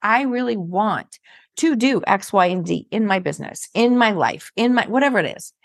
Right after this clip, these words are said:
whatever is holding you back, whatever you're struggling with in your subconscious, like, is really that fear. It is something that was buried many, many years ago. And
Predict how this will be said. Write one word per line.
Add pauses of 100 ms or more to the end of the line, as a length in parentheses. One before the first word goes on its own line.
(420)
whatever
is
holding
you
back,
whatever
you're
struggling
with
in
your
subconscious,
like,
is
really (560)
that
fear. (340)
It (140)
is
something (100)
that
was
buried
many,
many
years
ago. (640)
And